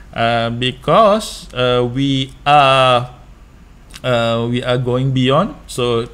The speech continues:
pos-, potential for, for, for fall down is, is greater, so we need to cordon the area. And then lastly,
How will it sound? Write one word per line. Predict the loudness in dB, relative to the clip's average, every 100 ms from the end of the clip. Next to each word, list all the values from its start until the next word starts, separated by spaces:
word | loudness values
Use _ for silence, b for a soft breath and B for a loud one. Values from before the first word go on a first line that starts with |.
| -6
pos-, | -6 -6 -14 -8
potential | -6 -4 -6 -6 -6 -4 -4 -6
for, | -8 -4 -2 -2 -4
for, | -6 -4 -4 -4 -10 -12
for | -6 -6 -6
fall | -6 -4 -4
down | -4 -4 -2 -6 -8 -8
is, | -8 -8 B B B B B B -6
is | -2 -2 -2
greater, | -2 2 2 0 -2 -2 -2
so | -8 -6 -4 -2 -2
we | -4
need | -6 -8
to | -8 -8
cordon | -6 -6 -4 -4 -4
the | -6
area. | -4 -4 -4 -6 -6 -10
And | -10 -6
then | -2 -2 0
lastly, | 0 -2 -4 -6 -4 -4 -4